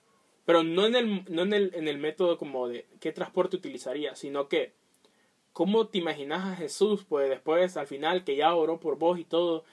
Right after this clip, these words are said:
y vos le contá-, y, y vos le preguntaras, "¿Y cómo hiciste para llegar hasta acá, hasta aquí donde soy yo?"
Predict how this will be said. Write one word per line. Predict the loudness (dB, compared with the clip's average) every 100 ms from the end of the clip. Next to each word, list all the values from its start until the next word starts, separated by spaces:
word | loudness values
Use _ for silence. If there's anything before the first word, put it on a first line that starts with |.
| -4
y | 0
vos | 2
le | 0
contá-, | 0 0 2
y, | 0
y | 0
vos | 0
le | 0
preguntaras, | 0 -2 0 0 -2 _ _ _ _
"¿Y | -14
cómo | -2 2 2
hiciste | 2 -2 -2 0
para | 2
llegar | 4 2 0
hasta | -4 -4
acá, | -2 -2 -4
hasta | -18 -8 -8
aquí | -4
donde | -6 -4
soy | -6 0
yo?" | 2 2